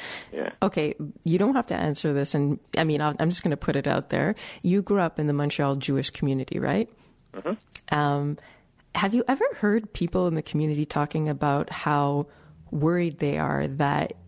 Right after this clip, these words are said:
Speaker 2: young Jewish people aren't donating to Jewish causes or to the Jewish community here?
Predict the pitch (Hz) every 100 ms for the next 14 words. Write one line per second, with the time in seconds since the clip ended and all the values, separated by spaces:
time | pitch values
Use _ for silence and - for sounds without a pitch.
0 | - 160 151 151 160 151 147 - - 147
1 | - 160 165 - 151 147 151 _ _ _
2 | - 139 139 143 147 156 147 131 120 113
3 | 139 185 - - 196 196 220 208 - 147
4 | 139 135 - 151 139 131 127 - - 151
5 | 147 143 143 - 143 139 160 180 214 -
6 | 214 220